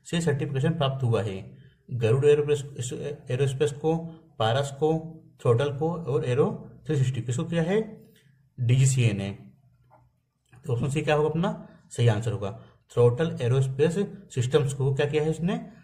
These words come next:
Drone को डीजीसीए ने certification दिया है। ऑप्शन सी अपना सही answer होगा।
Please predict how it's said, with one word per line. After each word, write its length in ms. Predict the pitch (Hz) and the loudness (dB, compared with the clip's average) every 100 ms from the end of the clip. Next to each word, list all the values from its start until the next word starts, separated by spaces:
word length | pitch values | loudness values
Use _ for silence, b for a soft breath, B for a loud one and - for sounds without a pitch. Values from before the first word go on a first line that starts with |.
| B - | B -10
Drone 300 | 113 135 151 | -2 0 0
को 60 | 165 | 2
डीजीसीए 420 | 135 135 - 151 | 2 2 0 0
ने 280 | 180 233 - - - | 0 -2 -8 -20 -6
certification 520 | 139 127 131 123 170 202 - - - | -2 -2 -2 -2 -2 -2 -6 -14 -2
दिया 280 | 117 101 95 | 0 2 0
है। 340 | 95 92 - - _ _ 110 | -4 -8 -16 -20 _ _ -10
ऑप्शन 220 | - 135 | -2 -2
सी 140 | 143 | 0
अपना 520 | 131 127 190 - - - - | -2 -2 -4 -6 -14 -20 -4
सही 120 | 135 | 0
answer 280 | 120 95 107 | 2 0 -2
होगा। 440 | 101 95 95 - | -4 -4 -6 -8